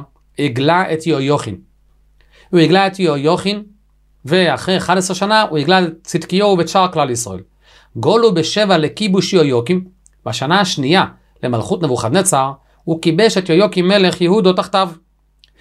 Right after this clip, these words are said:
אחרי שבע שנים הוא הגלה, הוא הרג את יהויקים, כמו שרש"י מביא את כל הפסוקים, ויהויקים בנו שמלך תחתיו, אותו הוא הגלה. אז אחרי שבע שנים לכיבוש יהויקים,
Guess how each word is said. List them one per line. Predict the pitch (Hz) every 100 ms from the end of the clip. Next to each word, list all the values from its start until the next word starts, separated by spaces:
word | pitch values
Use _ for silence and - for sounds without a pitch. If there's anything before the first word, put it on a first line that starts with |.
| -
אחרי | - 107 - 165 190
שבע | - 160 185
שנים | 214 247 240 233 226
הוא | - 196
הגלה, | 185 165 214 214
הוא | 180 139 131
הרג | 117 131 160
את | 143
יהויקים, | 117 107 165 214 185
כמו | 143
שרש"י | - 156 160
מביא | 143 233
את |
כל | - 170
הפסוקים, | 156 147 247 262 233 _ _ _ _ _
ויהויקים | 180 151 175 214 170 147
בנו | 156 208 190
שמלך | - 143 190
תחתיו, | 185 202 247 240 220 - _
אותו | 175 185 214
הוא | 202
הגלה. | 196 143 135 - _ _ _ _ _ -
אז | 147 135 117 101
אחרי | 101 - 180
שבע | 180 175
שנים | 165 175
לכיבוש | 120 170 165
יהויקים, | 127 180 190 107